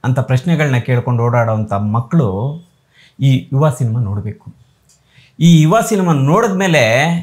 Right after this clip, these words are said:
ನಿಮ್ಮಲ್ಲೇ ಒಂದು ಪ್ರಶ್ನೆ ಮೂಡುತ್ತೆ. ಏನ್ ಗೊತ್ತಾ?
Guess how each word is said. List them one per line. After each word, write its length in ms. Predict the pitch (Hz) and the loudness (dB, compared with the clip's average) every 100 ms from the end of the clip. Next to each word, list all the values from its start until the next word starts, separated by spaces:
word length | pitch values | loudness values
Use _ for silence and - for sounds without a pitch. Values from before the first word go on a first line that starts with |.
| - _ _ - | -8 _ _ -4
ನಿಮ್ಮಲ್ಲೇ 460 | 135 196 240 254 254 | 2 4 4 2 2
ಒಂದು 240 | 233 175 | 0 -2
ಪ್ರಶ್ನೆ 320 | - 135 190 | -2 -6 -2
ಮೂಡುತ್ತೆ. 600 | 147 135 147 - 80 - _ - | 0 0 -2 -6 -10 -12 _ -6
ಏನ್ 180 | 123 151 | 0 0
ಗೊತ್ತಾ? 600 | 117 - 113 135 117 | 0 -2 -4 -4 -8